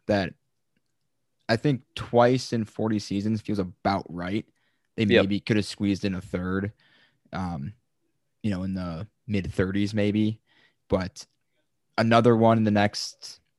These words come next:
Speaker 1: five to ten seasons, I, I probably would be okay with,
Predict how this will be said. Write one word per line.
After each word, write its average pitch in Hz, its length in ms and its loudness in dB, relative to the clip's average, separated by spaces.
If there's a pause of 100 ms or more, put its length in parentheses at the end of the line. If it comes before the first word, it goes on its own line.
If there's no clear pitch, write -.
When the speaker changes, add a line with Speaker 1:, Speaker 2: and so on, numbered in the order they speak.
(380)
Speaker 1:
five 98 420 -4
to 95 60 -6
ten 104 280 0
seasons, 113 640 -2 (160)
I, 95 180 -6
I 107 120 -2
probably 104 260 2
would 104 80 0
be 107 140 2
okay 107 260 -2
with, 113 300 0